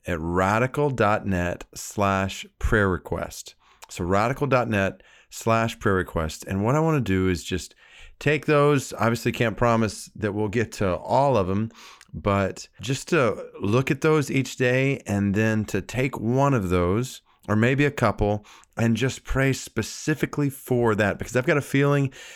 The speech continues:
some of the things that you are walking through, others are walking through too. And I just want to let God's word drive us to pray specifically for each other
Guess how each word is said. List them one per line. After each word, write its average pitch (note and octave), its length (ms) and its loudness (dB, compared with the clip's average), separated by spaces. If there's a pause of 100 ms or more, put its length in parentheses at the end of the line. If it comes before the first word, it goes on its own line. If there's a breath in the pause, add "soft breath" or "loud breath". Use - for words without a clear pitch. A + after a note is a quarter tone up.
some - 240 -2
of C#3 60 2
the C#3 80 2
things C#3 500 0
that A2 300 0 (920 soft breath)
you A#2 300 4
are D3+ 100 6
walking C#3 400 4
through, D3 360 2
others A#2+ 360 2
are B2 60 2
walking A2+ 480 2
through A2 200 0
too. A#2+ 360 0 (240 loud breath)
And G2+ 80 -2
I A#2+ 60 0
just B2+ 160 -6
want C#3+ 160 0
to G#2 40 0
let A2 420 0
God's G#2 360 0
word G#2+ 640 0 (440 loud breath)
drive G2 680 0
us D3+ 340 0
to F#2+ 240 -2
pray A#2+ 560 2
specifically G2 1300 -4 (280 loud breath)
for A#2+ 400 0
each A2 320 -4
other F2 380 -2